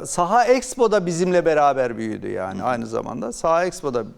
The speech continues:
Speaker 1: bizimle beraber büyüdü. Yani bir büyüklüğün üzerine oturmuş bir şey değil.
Speaker 2: Değil, evet.
Speaker 1: Birlik-,
Speaker 2: Büyüttünüz.
Speaker 1: ha, bir-, birlikte büyüttük yani. İki bin on sekizde ilk fuarımızı gerçekleştirdik.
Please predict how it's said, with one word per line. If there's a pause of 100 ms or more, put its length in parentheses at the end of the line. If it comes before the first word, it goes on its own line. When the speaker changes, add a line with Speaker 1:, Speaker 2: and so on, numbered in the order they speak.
(140)
Speaker 1:
bizimle
beraber
büyüdü.
Yani
bir
büyüklüğün
üzerine
oturmuş
bir
şey
değil.
Speaker 2:
Değil,
evet.
Speaker 1:
Birlik-,
Speaker 2:
Büyüttünüz.
Speaker 1:
ha,
bir-,
birlikte
büyüttük
yani.
İki
bin
on
sekizde
ilk
fuarımızı
gerçekleştirdik.